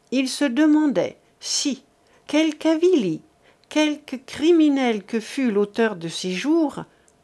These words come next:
il avait le droit de le renier, de se refuser à ses caresses, de garder enfin le silence. N'était-il pas possible que,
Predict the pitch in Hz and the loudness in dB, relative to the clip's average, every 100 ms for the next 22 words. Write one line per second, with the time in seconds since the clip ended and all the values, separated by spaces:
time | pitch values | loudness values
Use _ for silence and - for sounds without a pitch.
0 | - 247 262 277 277 180 175 226 208 170 | -6 0 0 2 2 0 0 0 0 0
1 | 160 160 175 170 185 185 175 _ _ _ | -4 -4 -4 0 0 0 -2 _ _ _
2 | _ _ - 208 - 214 247 240 262 226 | _ _ -8 -6 -2 -2 -2 -2 -4 -2
3 | 233 202 175 190 185 170 165 98 - - | -2 -2 -6 -10 -6 -6 -6 -8 -8 -10
4 | _ _ _ _ - 156 175 190 180 175 | _ _ _ _ -12 -4 0 0 -2 -6
5 | 160 165 165 175 165 170 - 156 147 - | -6 -8 -8 -6 -6 -8 -10 -10 -10 -10
6 | - - - _ _ _ _ _ _ _ | -10 -10 -12 _ _ _ _ _ _ _
7 | _ - 190 226 233 262 269 254 - 247 | _ -4 0 0 -2 -6 -4 -6 -4 -6
8 | - 277 - 349 381 254 208 - 262 | -4 -6 -2 0 0 0 -10 -4 -4